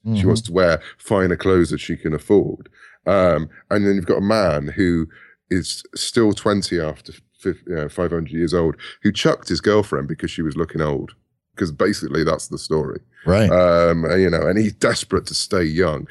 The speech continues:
Speaker 1: And as soon as he starts getting older, he panics. So actually, they're quite similar. You know,
Speaker 2: Yeah,
Speaker 1: um,
Speaker 2: very much
Speaker 1: they're,
Speaker 2: so.
Speaker 1: they're, and that could be why they,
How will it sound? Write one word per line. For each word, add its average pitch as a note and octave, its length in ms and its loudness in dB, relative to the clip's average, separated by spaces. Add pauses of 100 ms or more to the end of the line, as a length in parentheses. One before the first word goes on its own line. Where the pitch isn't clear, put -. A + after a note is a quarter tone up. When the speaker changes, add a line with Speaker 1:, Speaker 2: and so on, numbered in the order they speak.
(160)
Speaker 1:
And F#2 100 0
as F#2+ 100 0
soon A2 200 2
as E2+ 60 -2
he D#2+ 60 -6
starts E2+ 340 -2
getting F2+ 200 -2
older, G#2+ 280 4
he - 80 -10
panics. - 640 -8 (300)
So G2+ 380 2
actually, G2+ 320 -2
they're F#2 120 4 (160)
quite G#2+ 160 2
similar. F2+ 560 -6 (240)
You F#2+ 120 2
know, F2+ 100 4
Speaker 2:
Yeah, E2+ 540 4
Speaker 1:
um, D#2+ 80 -2
Speaker 2:
very C3+ 180 4
much F2+ 160 0
Speaker 1:
they're, F2 240 0
Speaker 2:
so. E2+ 60 -6
Speaker 1:
they're, E2 180 -6 (320)
and F#2 100 -2
that G#2 140 0
could G#2 160 0
be G2 100 4
why F2+ 280 4
they, D#2+ 220 0